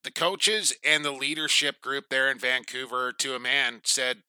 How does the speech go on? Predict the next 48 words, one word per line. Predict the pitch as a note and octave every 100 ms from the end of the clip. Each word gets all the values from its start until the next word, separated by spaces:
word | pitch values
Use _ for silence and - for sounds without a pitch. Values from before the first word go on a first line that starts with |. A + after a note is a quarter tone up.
| _
like, | A#2+ A2
he's, | A#2 D#3+ -
he's | - D#3+ D3+
earned | G3 A3+
it | D#3+
here | C#3+ D3
in | C#3+ C3+
camp, | D3+ F3+ D3 - _
and | B2+ B2+ B2+
he's | A#2+ D3
proven | - D3+ D#3
them | D3 C3
all | C3 B2+ B2 B2 _ _ - - - -
right. | F#2+ A#2+ C3 B2+ -
They | C3 C3
got | D3
a |
big | A#2+ D3+ F#3
test | - D#3+ D3+ - - -
coming | D3+ C3+ C3
up | B2+ -
that | B2+
we'll | A2
talk | - B2 A#2+
about | A#2 A#2 A2+ A2 A2+ -
a |
little | A2 A2+ A2
later | A2 G#2+ G#2+
on | G#2+ G#2+ G#2 G#2
in | - G#2
the |
program | - B2 A#2 G#2 G#2 G2+ G2+ G2+ G2 G2 F2+
this | C3 C3+ - -
week, | G2 -
Brad, | G2 F#2+ F#2+ G2
and | G2 A2 G#2+
I | A2
think | B2 D3
it's | B2+ -
gonna | C3+ A#2+
be | A#2+
a | G#2+
real | G#2+ B2+ B2+ B2+
kind | - B2 A#2
of | G#2
a | G#2 - _ -
benchmark | B2+ B2 - A#2+ A#2+ A2+ - - - _ _ _ _ _ _ _ _ - -
game | C3 B2+ A#2 A2